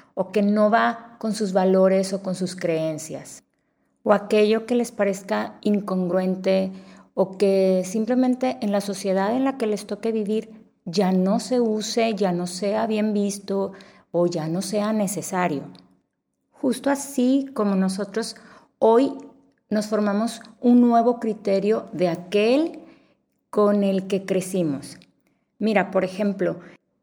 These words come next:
cuando un hombre se dice que es caballeroso y entonces casi, casi ellos estaban obligados a ceder el asiento o a abrirte la puerta, a pagar la cuenta cuando te invitaban a salir.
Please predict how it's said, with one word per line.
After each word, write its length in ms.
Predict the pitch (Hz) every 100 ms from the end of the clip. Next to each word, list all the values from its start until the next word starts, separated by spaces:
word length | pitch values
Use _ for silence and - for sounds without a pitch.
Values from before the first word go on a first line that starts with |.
| _
cuando 320 | - 226 220
un 120 | 247 254
hombre 280 | 247 240
se 160 | 240 226
dice 320 | 208 196 214
que 100 | 214
es 120 | 208
caballeroso 880 | - 214 190 180 170 160 156 147 - - _ _ _ _ -
y 100 | 214
entonces 640 | 208 214 220 233 240 - - _ _
casi, 340 | - 233 226 254
casi 680 | 262 240 240 254 254 254 233
ellos 300 | 220 220 226
estaban 420 | 220 214 214 220
obligados 800 | 202 190 175 190 208 240 247 - - - -
a 440 | 190 196 208 208
ceder 420 | - 220 185 185 185
el 100 | 175
asiento 840 | 175 214 220 233 247 254 254 - - -
o 100 | 185
a 40 |
abrirte 440 | 185 180 175 170 190
la 200 | 180 185
puerta, 680 | 175 170 180 180 214 220 - - _ _ _ -
a 180 | 190 -
pagar 400 | 185 175 175 180
la 140 | 214
cuenta 640 | - 208 190 190 233 240
cuando 260 | 240 214 180
te 120 | 190
invitaban 500 | 170 165 165 170 190
a 60 | 196
salir. 500 | 175 170 220 -